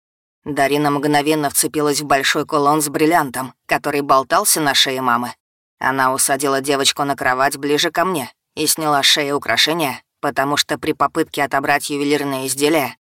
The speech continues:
Дарина начинала издавать громкий и возмущенный рев. Мама отошла и села в кресло. «Видишь, это не так уж и страшно, мама». Прочистил я горло и посмотрел на отца, который все еще находился будто не с нами,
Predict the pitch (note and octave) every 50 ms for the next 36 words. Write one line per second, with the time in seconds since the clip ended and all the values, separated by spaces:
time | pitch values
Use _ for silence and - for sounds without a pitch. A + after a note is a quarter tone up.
0 | _ _ _ E3 C#3+ D3 C#3 B2+ B2 C3 C#3 D#3 E3 F3+ E3+ - - D#3 D3 C#3+
1 | C#3+ C#3+ D3 D3 C#3 C#3+ D3+ C#3 C#3+ C#3+ C#3 C#3+ D3 C#3+ D3+ F3+ G3 - C#3+ C3
2 | A#2+ - _ _ - E3+ D#3 D3 D3+ C#3+ C3 D3 D3 C#3+ - - - A3+ B3+ A#3
3 | D#3+ C#3+ C3 A#2+ A2+ A2 - - _ _ _ _ _ _ _ _ _ _ _ _
4 | _ _ _ _ _ D3 D3+ D3+ C#3+ C#3+ C3+ B2+ B2+ - C3 B2 - - C3 C3
5 | D#3+ F3+ - _ - D#3 D3 - - F#3+ G#3 F3+ C3 - - D3 C3+ B2 A#2+ -
6 | A#2+ - - _ _ _ _ _ _ _ _ _ _ _ _ _ _ _ _ -
7 | C#3+ C#3+ C#3+ D#3 F3 E3+ C#3+ - - - _ _ _ _ - E3+ E3 D3+ E3 D#3
8 | D#3+ E3 D3+ E3 D#3 D3+ E3+ D#3+ - E3+ - - F#3+ F#3 F#3 E3+ - D3+ C#3 C3
9 | C3+ D3 D#3+ C#3+ A#2+ A2+ - _ _ _ _ _ _ _ _ _ C3+ B2+ B2+ A#2+
10 | - D3+ C#3 - - C#3+ C3 C3 C3 B2+ C3 C#3+ D3 D#3 D3 C3 B2 - _ -
11 | E3+ D3+ - D#3 D3+ - D#3 D3 C#3+ - E3 D#3 D#3+ D#3 E3 E3+ F#3 - - -
12 | D3 B2+ A#2 - _ _ - D#3 D3+ D#3+ D3 D3+ C#3+ - - F3+ D#3+ D3 C#3+ -
13 | - D3 D3 D3 - D#3+ D3 C#3 D#3 E3 D#3 - D#3 D3 C#3+ E3 D#3 - - E3
14 | E3+ F3+ F3+ - A#3+ G#3+ D#3+ C3 B2+ B2 A#2+